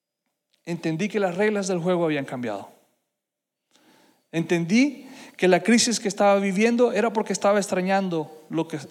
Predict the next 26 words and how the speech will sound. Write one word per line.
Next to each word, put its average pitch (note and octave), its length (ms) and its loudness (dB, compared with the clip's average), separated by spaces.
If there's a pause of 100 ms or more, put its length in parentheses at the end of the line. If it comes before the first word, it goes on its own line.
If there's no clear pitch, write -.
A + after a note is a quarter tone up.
lo, E3 240 0
lo D#3 240 -2
de D3 100 0
ayer, C3+ 300 -2 (240)
lo D#3 140 0
de D#3+ 80 2
la D#3+ 100 -2
semana E3 320 -4
pasada. C3+ 480 -8 (840)
Como E3 180 -4
lo D#3+ 80 0
decía D#3+ 320 2
mi E3 140 -2
esposa, E3+ 480 -2 (1600)
el D3 80 -8
miércoles, D#3 680 -2
en E3 140 -6
cuarenta E3 380 -2
y E3+ 60 2
ocho F#3+ 280 0
horas G#3 380 0
nos D3 140 -6
cambió C#3+ 220 -6
la C3+ 100 -2
vida. A2+ 300 -8 (2000)
Entonces, F#3 720 -2